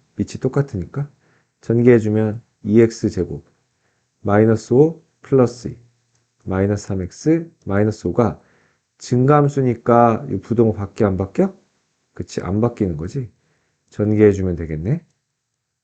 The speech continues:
자, 뭐 이항만 해주면 되지. X 제곱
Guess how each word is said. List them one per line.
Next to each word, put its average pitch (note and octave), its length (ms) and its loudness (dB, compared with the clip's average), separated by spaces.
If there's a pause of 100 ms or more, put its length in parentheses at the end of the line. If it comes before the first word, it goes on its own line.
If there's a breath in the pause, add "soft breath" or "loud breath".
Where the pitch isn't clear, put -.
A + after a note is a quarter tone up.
(240)
자, D#3+ 140 -2
뭐 B2+ 160 4
이항만 D3+ 360 4
해주면 B2+ 280 -2
되지. E2 340 -10 (340)
X F#2 260 -10
제곱 C3+ 460 0